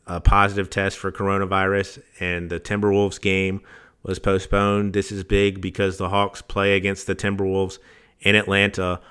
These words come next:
on Martin Luther King Day on Monday. So, um, the Hawks are gonna have to deal with postponed games. Thankfully, none of the Hawks players have tested positive so far, but the N B A is gonna really struggle and have to deal with,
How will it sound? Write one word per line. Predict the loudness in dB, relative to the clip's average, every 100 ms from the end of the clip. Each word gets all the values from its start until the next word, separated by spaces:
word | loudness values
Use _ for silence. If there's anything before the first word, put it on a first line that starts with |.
| -20 _
on | -2 0
Martin | 2 0 2
Luther | -2 -2
King | -2 0 2
Day | 2
on | 2 2
Monday. | 0 -2 -2 -4 -6
So, | -6 -6 -6 -8 _ -20 -20 -20 -20 _ _ _
um, | -4 -2 -2
the | 0
Hawks | 2 0
are | 0
gonna | 0
have | 0
to | 0
deal | 2 2
with | 2
postponed | 8 8 10 8 8 4
games. | 4 6 4 0 -2
Thankfully, | 2 2 2 0 2
none | 4 2
of | 2
the | -2
Hawks | -2 -4 -4
players | -2 0 0
have | -4
tested | -4 -4 -8
positive | -4 -2 -2 -4 -6
so | -4 -4
far, | -4 -4 -2 -4 -8 -20 -20 -14
but | -6
the | 0
N | 0
B | 2 4
A | 4
is | 4
gonna | -2 -2
really | 0 2 0
struggle | -2 -2 0 2 -2
and | -2 -2
have | -2 -2
to | -2
deal | 0 2
with, | 4 2 0